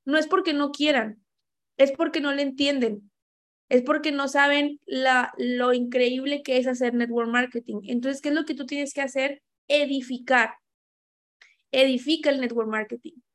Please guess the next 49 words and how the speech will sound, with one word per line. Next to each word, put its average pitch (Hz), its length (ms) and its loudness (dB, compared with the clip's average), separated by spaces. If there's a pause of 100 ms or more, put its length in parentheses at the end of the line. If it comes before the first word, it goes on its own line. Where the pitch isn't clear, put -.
(500)
Edifícalo 240 540 0
con 214 140 -6
tus 220 160 -10
downlines, 320 520 2
edifícalo 233 500 -4
en 226 100 -14
tus 220 140 -8
redes 214 200 -6
sociales, 302 760 0 (180)
edifícalo 240 540 -2
en 214 80 -10
tu 220 100 -4
familia. 294 800 0 (520)
Oigan, 247 380 0
pues 240 120 -8
yo 233 120 0
siento, 247 360 -2
me 254 100 -2
siento 247 240 -2
súper 269 220 2
bendecida 247 600 0
porque 262 280 0
desde 226 240 0
que 220 100 -6
hago 233 160 0
network 285 360 -2
marketing, 320 600 -4 (560)
he 247 160 0
aprendido 285 500 -2
como 320 240 -4
que - 100 -2
a 262 40 0
hablar 233 240 0
mejor, 277 400 -2
como 302 240 -6
que 269 100 -4
está 240 200 -6
mejorando 277 500 -2
mi 294 100 -4
autoestima, 277 720 -6
como 269 180 -8
que 247 80 -8
está 233 180 -10
mejorando 262 420 -4
mi 285 140 -6
seguridad, 247 680 0
etcétera, 247 420 -8
etcétera, 226 380 -8
etcétera. - 460 -14